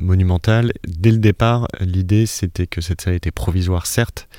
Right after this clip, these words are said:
mais qu'elle avait vocation à accueillir les procès en première instance de grande ampleur, tels le procès du treize novembre et le procès de Nice, mais également les appels. Donc, euh, il est certain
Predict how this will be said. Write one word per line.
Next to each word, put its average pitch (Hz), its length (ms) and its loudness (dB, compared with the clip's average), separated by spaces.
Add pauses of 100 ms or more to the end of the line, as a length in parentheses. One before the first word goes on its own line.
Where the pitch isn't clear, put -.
(160)
mais 107 60 -4
qu'elle 101 160 0
avait 95 140 2
vocation 95 480 0
à 101 40 2
accueillir 98 460 0
les 95 220 0
procès - 300 0
en 92 60 2
première 92 280 0
instance 92 500 -2
de 85 160 -2
grande 92 280 0
ampleur, 104 360 -2
tels 90 340 -4 (440)
le 117 80 -4
procès 113 320 0
du 110 40 4
treize 104 200 2
novembre 101 300 4
et 95 40 2
le 90 60 0
procès - 360 -2
de 95 80 4
Nice, 117 340 0 (420)
mais 107 320 4
également 104 500 2 (100)
les 98 200 2
appels. 85 260 -2 (320)
Donc, 87 360 -2
euh, 78 340 -2 (480)
il 76 120 -4
est 87 60 2
certain - 400 -6